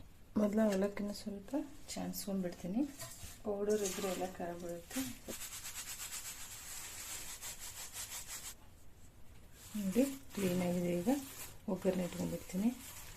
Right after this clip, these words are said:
ಕರಿಬೇವನ್ನು ಮಾಡ್ತಿದ್ದೆ, ಕರಿಬೇವನ್ನು ಮಾಡ್ಕೊಂಡ್ಬಿಡ್ತೀನಿ.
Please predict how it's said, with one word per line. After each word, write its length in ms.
ಕರಿಬೇವನ್ನು 580
ಮಾಡ್ತಿದ್ದೆ, 440
ಕರಿಬೇವನ್ನು 500
ಮಾಡ್ಕೊಂಡ್ಬಿಡ್ತೀನಿ. 680